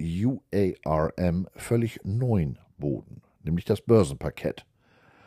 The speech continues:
Under Armour platziert erstmals Aktien an der Börse und wird das erste U-S-Unternehmen in fünf Jahren, dessen Ausgabewert, dreizehn Dollar pro Aktie, sich noch am Ausgabetag verdoppelt.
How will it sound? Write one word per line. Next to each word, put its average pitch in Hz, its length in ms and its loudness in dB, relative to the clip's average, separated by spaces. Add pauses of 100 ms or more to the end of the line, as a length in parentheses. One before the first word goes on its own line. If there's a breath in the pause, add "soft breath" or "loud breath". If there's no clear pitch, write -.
(200 soft breath)
Under 156 200 4
Armour 143 260 6
platziert 131 540 4
erstmals 117 680 4
Aktien 101 360 2
an 98 160 4
der 95 80 8
Börse 73 500 4 (300)
und 95 240 0
wird 95 340 -6
das 92 240 -4
erste 147 400 -2
U-S-Unternehmen 92 800 -2
in 82 80 -6
fünf - 340 -8
Jahren, 80 400 -2 (360 soft breath)
dessen 98 320 -2
Ausgabewert, 82 1080 -2
dreizehn 71 540 -6
Dollar 76 320 -2
pro - 280 -8
Aktie, 95 520 -8 (340 soft breath)
sich - 240 -6
noch 104 240 -2 (140)
am 143 320 -2
Ausgabetag 107 880 -2
verdoppelt. - 640 -6